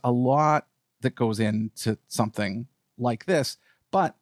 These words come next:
indisputably, this is happening more often. We are seeing staff, you know, band together more often. And I know that this has executives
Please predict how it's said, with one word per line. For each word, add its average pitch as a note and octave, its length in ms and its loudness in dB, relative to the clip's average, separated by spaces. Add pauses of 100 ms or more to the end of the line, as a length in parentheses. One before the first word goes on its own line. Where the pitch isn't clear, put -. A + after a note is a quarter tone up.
indisputably, F3 960 -2
this D#3+ 200 2
is D#3 120 -2
happening B2 400 2
more C#3 180 2
often. - 480 -2 (240)
We D3 120 2
are G3+ 140 2
seeing G#2 520 -6
staff, A2 440 -2 (380)
you C3+ 120 -4
know, B2 200 -4 (160)
band B2 340 2
together A2 440 -2 (500)
more C3 180 0
often. A2+ 400 -4
And D#3+ 160 0
I E3 120 0
know F#3+ 320 2
that G#3 180 -8
this E3 220 -4
has C3 640 0
executives A#2 920 -4